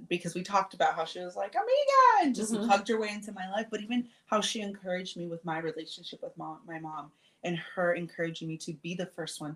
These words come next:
Speaker 1: to be vulnerable, to
Speaker 2: Mm-hmm,
Speaker 1: be the
Speaker 2: mm-hmm.
Speaker 1: first one to open up, to love, to not be judgmental. And that, ch-,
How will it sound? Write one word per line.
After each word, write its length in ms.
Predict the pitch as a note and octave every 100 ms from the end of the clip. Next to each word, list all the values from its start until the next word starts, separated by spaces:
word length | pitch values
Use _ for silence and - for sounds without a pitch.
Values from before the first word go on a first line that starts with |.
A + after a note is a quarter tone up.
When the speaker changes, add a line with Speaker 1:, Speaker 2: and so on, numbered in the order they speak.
| -
Speaker 1:
to 120 | D#3
be 160 | D3 D3+
vulnerable, 540 | D3 C3 - F#3 -
to 100 | -
Speaker 2:
Mm-hmm, 120 | F3 F3+
Speaker 1:
be 120 | G3
the 100 | E3+
Speaker 2:
mm-hmm. 100 | F3+
Speaker 1:
first 220 | E3 -
one 200 | D#3+ D3+ - - - -
to 160 | - E3
open 240 | E3+ E3
up, 200 | D3+ -
to 120 | -
love, 400 | E3+ D#3 D3+ C#3+ -
to 100 | E3
not 320 | E3 D#3 -
be 100 | F3+
judgmental. 800 | E3 E3+ - D#3 D3 - - F3 _ _ -
And 180 | F3+ F#3
that, 260 | F#3 - - - -
ch-, 200 | -